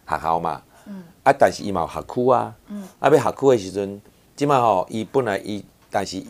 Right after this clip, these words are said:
Speaker 1: 伊讲伊一年收三个班，啊，两个班，
Speaker 2: 嗯。
Speaker 1: 啊，三班啊，先好啊，三班，三班即摆才讲才百人尔，
Speaker 2: 嗯。
Speaker 1: 对无？三班的学生一年才收遮济，但较早囡仔生多啊，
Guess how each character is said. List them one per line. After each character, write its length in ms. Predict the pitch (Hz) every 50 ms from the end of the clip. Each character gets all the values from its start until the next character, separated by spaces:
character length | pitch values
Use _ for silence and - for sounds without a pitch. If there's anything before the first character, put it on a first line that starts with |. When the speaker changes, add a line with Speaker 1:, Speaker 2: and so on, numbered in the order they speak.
| - _ -
Speaker 1:
伊 120 | 107 107
讲 140 | 101 131 127 -
伊 120 | 113 95 -
一 100 | - 87
年 260 | 85 82 82 85 92
收 420 | 90 - - 95 95 95 92 92 92
三 240 | - - 98 92 92
个 60 | 92
班， 260 | - - 104 101 104
啊， 80 | - 87
两 140 | 80 80
个 100 | 80 82
班， 280 | 82 - 101 98 101 107 107 _ _ _ _
Speaker 2:
嗯。 200 | - - - 101
Speaker 1:
啊， 120 | - 92 90
三 200 | - 101 98 92
班 180 | 104 98 92
啊， 80 | 92 82
先 160 | 80 107 110 120
好 60 | 123
啊， 200 | 107 87 73 - _ _ -
三 240 | - - 101 101 101
班， 280 | - 117 120 120 127 - _ _ _ _ _ _
三 180 | - - 107 107
班 180 | 120 120 123 120
即 100 | 113 127
摆 180 | 127 120 110
才 140 | 101 - 120
讲 180 | - 123 117 104
才 160 | - 101 95
百 220 | - 113 107 92
人 40 | 78
尔， 380 | 73 76 73 73 73 76 76 73
Speaker 2:
嗯。 60 | - 226
Speaker 1:
对 120 | - 104
无？ 140 | 95 85 78 - - - - - _ _
三 240 | - - 110 104 104
班 140 | - 110 110
的 80 | 107 92
学 80 | 90
生 320 | 85 - 127 123 120 123 127 - _ _ _ _ _ _ _ - -
一 100 | 110 107
年 120 | 107 113
才 80 | 139 -
收 160 | 143 - 113
遮 160 | - 135 123
济， 300 | - - 107 101 98 - _ _ _ _ _ _
但 160 | - 104 98
较 100 | 131 170
早 260 | 170 180 170 147 127 104 92 - _ _ _ -
囡 140 | - 139 147
仔 120 | 156 147 127
生 220 | - 120 110 110
多 160 | 104 - 107
啊， 260 | 107 110 107 104 104